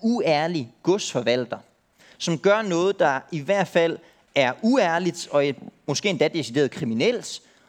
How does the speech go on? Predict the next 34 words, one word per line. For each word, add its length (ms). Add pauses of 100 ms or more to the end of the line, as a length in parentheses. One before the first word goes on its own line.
(120)
og 80
så 100
får 140
han 100
ros. 580 (1200)
Så 140
hvis 100
man 120
har, 100 (160)
hvis 160
man 120
kender 240
lignelsen 480
og 80
har 80
hørt 240
den 80
før, 240
så 100
tror 160
jeg, 60
rigtig 180
mange 140
står 140
op 160
og 80
tænker: 360 (640)
"Er 120 (100)
pointen, 540 (520)
er 180
pointen, 460
at 160
vi 80
skal 300